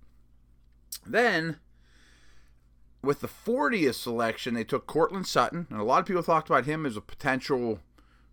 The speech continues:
Cowboys first-round pick, late first type guy. And then the fourth round with the hundred thirteenth p-, uh, pick, they took Deshaun Hamilton, a ro-, wide receiver from Penn State. So two wide receivers,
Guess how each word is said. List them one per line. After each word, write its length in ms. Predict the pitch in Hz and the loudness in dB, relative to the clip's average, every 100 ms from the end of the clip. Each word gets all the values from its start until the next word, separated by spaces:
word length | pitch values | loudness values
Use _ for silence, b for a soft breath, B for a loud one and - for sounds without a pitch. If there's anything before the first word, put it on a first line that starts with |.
| - | -4
Cowboys 520 | - 127 120 120 113 | 2 4 4 2 2
first-round 540 | - 120 113 117 110 - | 2 2 4 2 2 2
pick, 340 | 123 117 - | 6 6 6
late 300 | 101 117 - | 2 0 -2
first 400 | - 117 113 - | -2 -2 -2 -2
type 260 | 117 110 - | 0 0 0
guy. 460 | 107 101 104 104 - b b b b | 0 0 0 -2 -8 b b b b
And 140 | 131 | 0
then 140 | 135 | 2
the 60 | 117 | 0
fourth 420 | - 175 226 220 | -2 6 6 8
round 260 | 156 131 131 | 4 4 2
with 80 | 113 | -2
the 60 | |
hundred 360 | 113 131 123 104 | -2 -2 0 -2
thirteenth 580 | - 110 - 202 233 - | 0 -2 -2 -4 -4 -4
p-, 160 | 127 - - 104 | -8 -8 -14 -6
uh, 220 | 104 98 | -2 -2
pick, 280 | 90 123 117 | 0 0 0
they 100 | 123 | -2
took 260 | 110 131 - | -2 -2 0
Deshaun 380 | 131 123 123 101 | 0 0 -2 -2
Hamilton, 580 | 139 180 156 113 101 | -4 -4 -4 -6 -6
a 100 | 92 | -6
ro-, 200 | 92 95 | -6 -6
wide 260 | 87 107 110 | -2 0 -2
receiver 380 | 95 - 107 98 | -4 -6 -6 -6
from 140 | 92 | -8
Penn 180 | 107 101 | -6 -6
State. 340 | - 131 95 | -2 -2 -2
So 100 | - 82 | -6 -12
two 360 | - 226 185 120 | -6 -4 -6 -4
wide 300 | 147 151 131 | 2 2 2
receivers, 640 | 113 139 147 123 107 - | -4 -4 -2 0 -2 -6